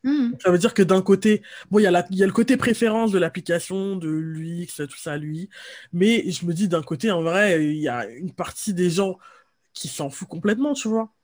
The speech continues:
Speaker 2: Genre, en
Speaker 1: Mm.
Speaker 2: vrai, que ça te rémunère ou pas,
Speaker 1: Non, mais c'est clair, ça.
Speaker 2: moi, je vais aller vers ce qui m'arrange, moi, en tant qu'être humain,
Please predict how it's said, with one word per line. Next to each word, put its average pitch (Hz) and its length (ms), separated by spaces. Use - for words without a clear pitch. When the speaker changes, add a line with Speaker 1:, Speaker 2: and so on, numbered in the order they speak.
Speaker 2:
Genre, 175 180
en 180 80
Speaker 1:
Mm. 165 60
Speaker 2:
vrai, 214 180
que 208 100
ça 180 160
te - 100
rémunère 180 440
ou 165 80
pas, 196 220
Speaker 1:
Non, 269 80
mais 214 80
c'est 196 160
clair, 233 260
ça. 175 100
Speaker 2:
moi, 196 200
je 170 100
vais 180 80
aller 170 220
vers 160 260
ce - 120
qui - 180
m'arrange, 160 380
moi, 170 380
en 156 100
tant 156 160
qu'être 156 320
humain, 165 280